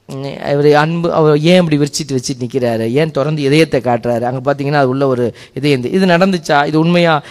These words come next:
இவர் போஸ் கொடுத்தாரா அப்படி இயேசு? இல்லையே. அது ஒரு, ஒரு பிக்சர், அது ஒரு எண்ணத்தை வெளிப்படுத்துகிற ஒரு பிக்சர். இயேசு தன் இதய அன்பை வெளிப்படுத்தியிருக்கிற வார்த்தையை வடிவமாக்கி வச்சிருக்கிறாங்க.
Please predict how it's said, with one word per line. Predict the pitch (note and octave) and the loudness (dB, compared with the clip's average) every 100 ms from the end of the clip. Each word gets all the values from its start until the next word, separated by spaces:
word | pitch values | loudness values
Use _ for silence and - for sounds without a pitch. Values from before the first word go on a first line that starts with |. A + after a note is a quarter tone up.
| - | -8
இவர் | D#3+ D3 | -4 0
போஸ் | D#3+ F3 E3 | 2 2 0
கொடுத்தாரா | C3+ C#3 B2 | 0 2 2
அப்படி | A#2 B2 | 0 -2
இயேசு? | B2+ B2 - A#2 | -2 -2 -4 -6
இல்லையே. | C#3+ C4 A#3+ D3+ B2+ G2 - _ _ - _ | -6 -2 0 2 0 -2 -12 _ _ -20 _
அது | C#3 A3 | 0 4
ஒரு, | A#3 G#3+ G3 | 6 4 2
ஒரு | F#3 F3+ | 0 0
பிக்சர், | C#4 - C4+ D#3+ A#2+ | -2 2 2 0 -4
அது | D#2+ C3 E3+ | -4 -2 -2
ஒரு | F3 E3 | 0 2
எண்ணத்தை | F3+ B3 D#4 - B3+ C#4+ F4 | 4 4 2 2 0 0 -2
வெளிப்படுத்துகிற | F#3 A3+ G3+ A3 F#3 G3+ A3 C4+ | 0 0 2 0 0 0 2 2
ஒரு | A#3 G3+ | 2 -2
பிக்சர். | A3+ G#3+ C#3 | -4 -2 0
இயேசு | C#3 A3 - A#3+ A#3 | 2 0 2 -2 -2
தன் | G3+ | -2
இதய | E3+ G#3+ B3 | 0 2 4
அன்பை | G#3+ A3+ G3+ | 2 0 -2
வெளிப்படுத்தியிருக்கிற | G#3+ A#3 A3+ G3 F3 F3 C#3+ | -2 0 0 -2 -4 -4 -4
வார்த்தையை | B2+ F#3 B3+ - A3 C4+ | 2 2 2 -2 0 2
வடிவமாக்கி | A3+ G#3 C4 C4+ B3 G#3+ | 2 0 0 0 0 0
வச்சிருக்கிறாங்க. | A3 F#3+ F#3 F3+ D3+ | -4 -4 -6 -4 -4